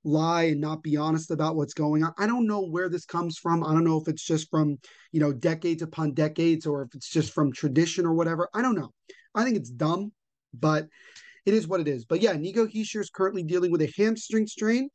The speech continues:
and he'll be reevaluated on October ninth. And we'll see if he'll be ready to go for the start of the season.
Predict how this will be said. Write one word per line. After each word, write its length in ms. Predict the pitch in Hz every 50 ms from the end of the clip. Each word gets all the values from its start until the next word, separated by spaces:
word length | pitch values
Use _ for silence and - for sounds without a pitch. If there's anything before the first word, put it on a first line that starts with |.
| _ _ _ _ _ - -
and 100 | 156 139
he'll 280 | 139 165 170 170 165
be 260 | 151 151 170 175 175
reevaluated 1040 | 160 143 156 180 214 220 180 160 196 180 185 180 175 180 170 175 175 170 170 170 160 _ _ _ _ _ -
on 160 | 175 165 165
October 460 | 165 160 160 - - 170 165 151 160
ninth. 300 | 156 190 202 190 170 165 165 _ _ _ _ _ -
And 120 | 147 151
we'll 100 | 156 156
see 200 | - - 202 190
if 100 | 185 190
he'll 120 | - 180
be 140 | 165 156 165
ready 220 | 151 165 156 160 160
to 80 | 147
go 320 | 139 160 160 160 160 160 160 _ _ _ _ _ -
for 140 | - 170 165
the 60 | 147
start 260 | 135 - - 156 156 151
of 80 | 139
the 40 | 127
season. 540 | - - 220 247 269 240 311 320 311 294